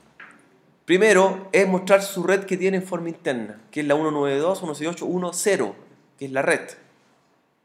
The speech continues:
Entonces la publicamos. Uno nueve dos, uno seis ocho, uno cero. Y enter. Esta red se la voy a mostrar al resto de los routers. La siguiente red que el router Entel tiene conectado es esa,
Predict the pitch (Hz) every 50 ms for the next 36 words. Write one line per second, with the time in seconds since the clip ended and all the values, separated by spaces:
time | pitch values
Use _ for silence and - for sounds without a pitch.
0 | _ _ _ _ _ _ _ _ _ _ _ _ _ _ _ - 123 123 - 139
1 | 127 131 135 160 170 185 214 214 240 196 131 104 95 - - - _ _ _ _
2 | _ _ _ - - - - - - - - 127 117 117 123 147 170 185 196 185
3 | 170 170 180 180 - - - - - - - - 147 156 165 160 - 151 147 147
4 | 147 147 - - - - - 143 151 151 156 156 - - 98 87 - - - _
5 | _ _ _ _ _ _ _ _ _ _ _ _ _ _ _ - - _ _ _
6 | _ 135 143 139 110 92 90 - - - - _ _ _ _ _ _ _ _ _
7 | _ _ _ _ _ - 165 - - - 175 202 202 196 - - - - - 131
8 | 135 135 147 156 147 135 - - 185 180 156 - 170 196 202 202 202 202 196 196
9 | 196 190 175 139 120 110 - - - - _ _ _ _ _ _ _ _ _ _
10 | _ - _ _ _ 131 135 147 143 147 147 139 175 196 196 196 214 214 214 226
11 | 226 220 220 - - 143 135 131 143 156 160 156 - 170 175 175 185 185 196 180
12 | - - 175 170 165 180 190 202 202 196 - 175 170 175 185 190 - - 247 -
13 | 294 - 139 120 -